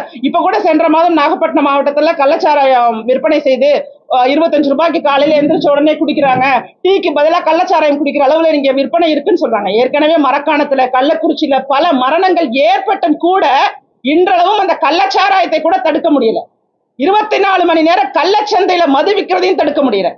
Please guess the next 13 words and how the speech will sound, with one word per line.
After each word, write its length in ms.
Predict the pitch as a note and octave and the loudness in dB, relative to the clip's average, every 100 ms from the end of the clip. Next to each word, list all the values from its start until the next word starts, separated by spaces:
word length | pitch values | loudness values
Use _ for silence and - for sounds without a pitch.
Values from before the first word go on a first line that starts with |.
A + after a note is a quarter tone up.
| _ _ | _ _
பத்து 240 | D4 D4+ G4 | -4 -2 0
ரூபாய், 300 | F#4+ G#4 F#4+ | 0 0 0
இருபது 240 | F4+ F4 | 0 0
ரூபாய் 200 | - G#4 G#4 | 0 -2 0
கூட 200 | G4 G#4+ | 0 0
விற்கிறதையும் 500 | F#4+ D4+ F#4 F4+ - | -2 -2 -2 0 0
தடுக்க 220 | E4 D#4+ D4 | 0 0 0
முடியல. 280 | A#3 G#3 F3 - - - | 0 0 0 -4 -6 -4
அப்ப 220 | F4 F4 | -2 0
நீங்க 360 | C#4+ E4+ G4+ G4+ | 0 2 0 0
எதற்காக 580 | E4 D#4+ G#4 G#4+ G#4+ | 0 0 0 -2 0
ஆட்சியில் 420 | G4 F4 - F4 C#4+ | 0 0 0 0 0
இருக்கணும்? 320 | A#3 F3+ | -2 -6